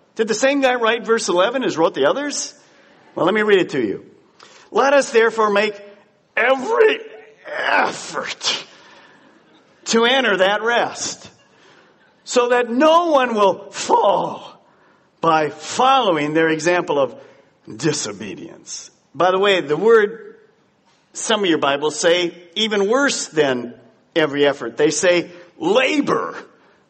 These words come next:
It's the work word. What does that mean in the original language? It means strive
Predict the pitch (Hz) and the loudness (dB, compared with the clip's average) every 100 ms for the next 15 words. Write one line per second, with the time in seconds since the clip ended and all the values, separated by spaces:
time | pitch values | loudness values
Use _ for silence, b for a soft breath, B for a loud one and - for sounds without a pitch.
0 | _ _ - 113 - - 113 139 269 - | _ _ -14 -10 -10 -8 -6 0 0 0
1 | 139 101 - - - _ b b b b | -8 -8 -8 -14 -20 _ b b b b
2 | b b _ _ - 170 233 226 220 220 | b b _ _ -6 0 0 0 -2 -2
3 | 226 226 208 220 220 214 214 233 240 196 | -2 -2 0 0 0 -2 -2 -2 -6 -4
4 | 196 220 190 175 - - - 208 226 240 | -2 0 0 0 -4 -4 -2 0 2 2
5 | 208 151 120 98 - | 2 0 -2 -6 -14